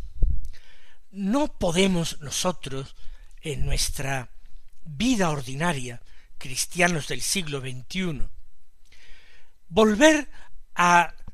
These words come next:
discutir con el Señor para decirle: "Si tú nos quieres a nosotros, ¿por qué no nos lo demuestras haciendo tal cosa o tal otra?".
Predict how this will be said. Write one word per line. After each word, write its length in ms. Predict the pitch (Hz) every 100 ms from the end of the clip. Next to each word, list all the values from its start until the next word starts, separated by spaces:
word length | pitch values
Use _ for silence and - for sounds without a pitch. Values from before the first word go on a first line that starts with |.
| - -
discutir 920 | 165 226 - - 214 - 320 262 -
con 220 | - 156
el 120 | 156
Señor 560 | 131 - 135 139 127 - - - - - - - - - - - -
para 200 | - 208
decirle: 920 | 190 185 - 240 240 202 196 185 180 - - - - - -
"Si 640 | - - 208 196 180 - - - -
tú 260 | 294 302 247
nos 220 | 180 -
quieres 600 | - 196 202 160 - -
a 120 | 156
nosotros, 760 | 156 127 - 160 - - - - - - - - - -
¿por 200 | 214 196
qué 240 | - 262 233
no 220 | 208 208
nos 280 | 202 185 -
lo 180 | 185
demuestras 920 | 175 180 185 220 196 - - - - - - - - -
haciendo 460 | - - 247 226 196
tal 260 | - 208 -
cosa 520 | - 196 - 113 - - - - - -
o 100 | -
tal 220 | 170 180 170
otra?". 460 | 139 - 113 -